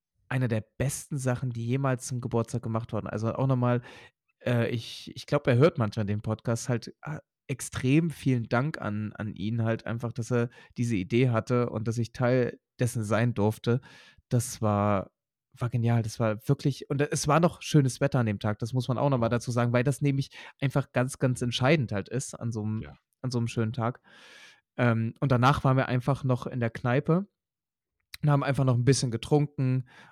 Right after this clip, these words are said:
Speaker 1: und ein bisschen erzählt und die, äh, Freunde von ihm waren auch super nett. Das war einfach ein toller Abend, der bis um drei ging. Ähm, ich hatte den Kater des Todes dann wieder am nächsten Tag, aber das hat sich voll gelohnt. <laughs> Es, es war
Speaker 2: Ey,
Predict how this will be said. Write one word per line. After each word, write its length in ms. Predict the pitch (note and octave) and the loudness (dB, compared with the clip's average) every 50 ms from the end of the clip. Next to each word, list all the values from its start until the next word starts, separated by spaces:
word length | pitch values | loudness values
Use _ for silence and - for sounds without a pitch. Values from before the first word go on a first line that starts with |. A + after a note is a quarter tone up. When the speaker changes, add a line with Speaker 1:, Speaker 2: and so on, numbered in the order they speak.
| _ _ - | _ _ -4
Speaker 1:
und 180 | B2 B2 A#2+ | -2 -2 0
ein 60 | A#2 A#2 | 0 -2
bisschen 240 | B2 - - C3 | -2 -4 -4 -4
erzählt 520 | - A2 - - - C#3 C3+ C#3+ C#3 B2+ - | -6 -6 -6 -2 2 4 4 6 4 4 2
und 220 | - B2 A#2+ A#2 | -2 -4 -2 0
die, 200 | B2 A#2+ A#2 A#2 A2+ | 0 0 2 2 2
äh, 520 | A2+ A2 A2 - - A2+ A#2+ A#2+ A#2 A2+ | 2 0 -2 -2 -2 0 0 2 2 0
Freunde 380 | A2 - - B2 C3+ D3 C#3+ C3+ | 0 -2 0 0 2 2 2 0
von 220 | A#2+ - C3 B2 A#2 | -2 -2 -4 -4 -4
ihm 240 | - A#2+ B2+ B2+ A#2+ | -2 -2 -2 0 2
waren 140 | A#2+ A#2+ - | 0 0 0
auch 220 | - C3+ C3 A#2+ | 0 0 0 0
super 440 | - - - - D#3 D#3+ - D3+ B2+ | -2 -6 -6 -6 -4 -2 0 2 2
nett. 220 | A#2+ B2 B2+ - | 2 2 0 -2
Das 160 | - A#2 - - | -4 -6 -4 -4
war 80 | - | -6
einfach 180 | - C3 - A#2+ | -6 -4 -6 -6
ein 120 | A#2+ A#2+ - | -6 -6 -6
toller 300 | - - D3 D#3+ C3+ - | -2 0 2 2 2 2
Abend, 240 | A2+ C3 C3+ B2+ | 2 0 0 0
der 60 | C3 A#2+ | 0 0
bis 140 | B2+ B2 | 0 0
um 120 | B2+ A#2 - | -2 -6 -6
drei 300 | - - - B2 C#3 C3 | -6 -4 0 0 2 2
ging. 260 | A2 G#2+ A2 B2 - - - - - - - - _ _ - | 2 0 -2 -4 -6 -8 -16 -20 -20 -20 -20 -20 _ _ -2
Ähm, 460 | B2 B2+ B2 A#2+ A#2+ A#2+ A#2 A2+ A2 - | 2 4 4 4 4 2 2 0 -2 -4
ich 140 | G#2 A2+ D#3+ | -2 0 0
hatte 160 | F3 E3+ D3 | 0 0 0
den 160 | C3 B2+ A#2+ | -4 -4 -4
Kater 360 | - - C#3+ D3+ F3 - D3 | -4 0 2 2 2 2 2
des 180 | C3 C3+ B2 - | 0 0 -2 -4
Todes 300 | - D#3 E3 D#3+ C3+ - | 0 0 2 2 2 0
dann 160 | - A2+ G#2 | -2 -4 -2
wieder 160 | A#2+ A2 A2 | -2 -2 0
am 100 | A2 A2+ | 0 0
nächsten 280 | A#2 A#2+ A#2+ - - B2+ | 0 0 -2 -2 -4 -6
Tag, 200 | A#2+ C3 D3+ D#3 | -2 0 2 2
aber 140 | D#3 D#3 D#3 | 4 4 4
das 120 | E3+ - G3 | 4 4 2
hat 120 | G3 - | 2 4
sich 140 | A3 F#3+ - | 2 0 2
voll 220 | - G3 G#3 G3+ | 4 4 6 6
gelohnt. 360 | D3 C#3 A#2+ A2+ G#2 A2+ - - | 6 4 2 2 0 -2 0 4
<laughs> 360 | G#3 E3+ - - G#3 G3 F3+ | 4 4 6 6 4 4 4
Es, 160 | - - - - | 2 0 -8 -6
es 160 | - D3 - - | -6 -4 -2 0
war 120 | D#3 B2+ | 0 2
Speaker 2:
Ey, 260 | G#2 G#2 - - G2 | 2 0 -2 -4 -2